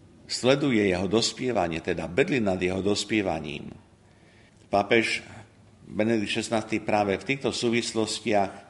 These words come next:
povedal aj tieto slová. „Z toho dôvodu je v dňoch, ktoré predchádzajú narodenie Ježiša Krista osožné, osožné duchovne sa rozprávať so svätým Jozefom,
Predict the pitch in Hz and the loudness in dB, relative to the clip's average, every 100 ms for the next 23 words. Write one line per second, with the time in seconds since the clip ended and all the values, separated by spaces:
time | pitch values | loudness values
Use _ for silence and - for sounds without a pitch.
0 | - - - - - - 113 113 107 98 | -20 -20 -20 -20 -12 -2 2 2 4 2
1 | 95 - 107 101 98 - 101 95 80 69 | 2 0 -2 -2 -2 -2 -2 -2 -2 -4
2 | - - - - - - 147 151 107 90 | -8 -16 -20 -20 -16 -4 0 2 2 2
3 | 104 107 110 107 113 127 165 165 - - | 4 6 6 4 4 2 0 -4 -14 -20
4 | - - 104 98 87 104 107 120 - - | -14 -2 2 2 2 2 4 4 0 -2
5 | 104 98 - 127 - 113 98 95 98 98 | 0 2 0 0 2 2 4 2 0 0
6 | 95 110 135 143 - - - - - - | 2 0 -2 -8 -18 -20 -20 -20 -16 -4
7 | 107 123 139 135 104 104 107 117 104 90 | 2 4 4 0 0 0 0 -2 -2 0
8 | 107 110 - 98 95 95 113 104 107 113 | 0 0 0 0 0 0 0 0 -2 -2
9 | 120 127 - 107 127 104 90 95 92 135 | -2 -4 -4 -4 0 0 -2 -6 -2 -2
10 | 143 127 123 120 87 92 101 - 107 110 | 0 -2 -2 -2 -2 -2 -2 -2 2 4
11 | 107 98 101 - 120 - 90 90 95 101 | 4 2 -2 -2 -2 -2 -4 -4 -4 -4
12 | - 131 143 | 0 0 -2